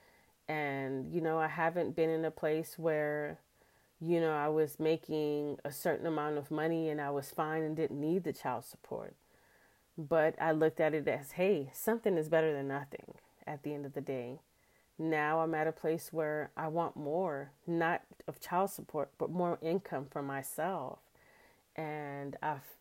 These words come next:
done things to make extra money, to make ends meet and live a better life that I want, uh, that I choose to live. And that's best for me and my kids. And so with that being said,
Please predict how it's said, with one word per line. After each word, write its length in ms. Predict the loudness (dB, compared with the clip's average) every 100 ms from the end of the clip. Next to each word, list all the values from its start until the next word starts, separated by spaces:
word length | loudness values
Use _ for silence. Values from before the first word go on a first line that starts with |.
| -2
done 240 | 2 4 2
things 680 | 0 0 0 -2 -4 -6 -12 -20 _ _ _ _ _ -6
to 140 | 0
make 260 | 2 4 2
extra 380 | 0 -2 0
money, 500 | 2 2 2 2 0 -8 _ _ _ _ _ -4
to 120 | 2
make 280 | 2 2 2
ends 280 | 2 0
meet 360 | 0 2 2 0
and 200 | -2 0
live 180 | 2 2
a 60 | 2
better 340 | 4 4 2
life 520 | 2 2 0 -4 -6 -2
that 300 | 0 -2 -6 -6
I 140 | -4
want, 260 | -4 -6 -4
uh, 140 | -4 0 6
that 160 | 8
I 80 | 6
choose 340 | 2 -2 -2
to 100 | -4
live. 300 | -8 -10 -16 -20 _ _ _ _ _
And 120 | -4 -2
that's 260 | -2 -2
best 300 | 0 0 0
for 100 | -8
me 140 | -6 -6
and 100 | -6
my 120 | -8
kids. 480 | -6 -6 -6 -8 -16 _ _ _ _ _ _ _ -2
And 120 | -2
so 200 | 2 2
with 160 | 2
that 240 | 2 2 2
being 260 | 0 0
said, 500 | -2 -2 0 0 -2